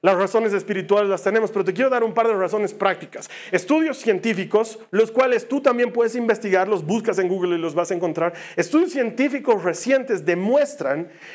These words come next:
que en nuestro cerebro sucede un fenómeno fisiológico particular cuando tú y yo nos quejamos.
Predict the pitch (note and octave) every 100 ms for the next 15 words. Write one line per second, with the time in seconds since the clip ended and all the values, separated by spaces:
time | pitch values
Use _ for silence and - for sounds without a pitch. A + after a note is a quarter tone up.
0 | - - A#3 A3+ G#3+ A3 B3 F4 - C#4+
1 | C4 A#3+ G3+ A3 F#3+ F#3 G3 F#3 A#3+ A3+
2 | G#3+ G#3 G#3+ F#3+ G3+ B3 A#3 G#3+ F#3 F#3
3 | - F3 F3+ G#3+ G#3+ - G#3 G3 B3+ G3
4 | D#3+ G3+ G#3 D4+ E4 - - - A3+ A3
5 | A3 B3 B3 A3+ A3 G#3+ G3+ F#3 C#3+ F3+
6 | B2+ - - - -